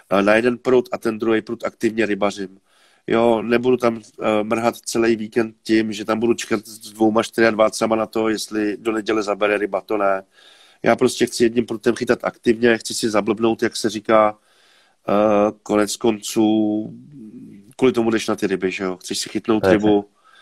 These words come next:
Speaker 1: A takže takhle, no, takhle. Když pojedu na dlouho, tak samozřejmě toho boiliesu povezu víc a čím víc záběrů budu mít, tím víc tam toho budu sypat. A jsou různý fáze, etapy, eh, roku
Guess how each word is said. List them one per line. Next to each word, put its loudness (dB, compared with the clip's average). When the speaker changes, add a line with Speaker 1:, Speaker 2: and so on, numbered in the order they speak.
Speaker 1:
A 6
takže -2
takhle, 2
no, -6
takhle. -4
Když -4
pojedu 2
na 4
dlouho, 2
tak -6
samozřejmě 0
toho 0
boiliesu -2
povezu -2
víc -4
a 4
čím -6
víc -8
záběrů 2
budu -2
mít, -6
tím -2
víc -8
tam -4
toho -4
budu -4
sypat. -4
A 4
jsou -2
různý -6
fáze, -2
etapy, -4
eh, -4
roku -2